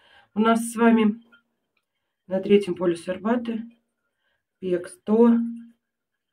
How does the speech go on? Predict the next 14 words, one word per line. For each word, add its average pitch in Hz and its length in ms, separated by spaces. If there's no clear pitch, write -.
В 185 60
общем, 202 200
как-то 208 240
начало 247 400
не 233 140
вдохновило. 214 600
Экстракты 262 480
все 208 300
очень 202 360
интересненькие 202 640
после 233 300
середины. 151 760
Экстракты, 233 480
экстракты. 190 680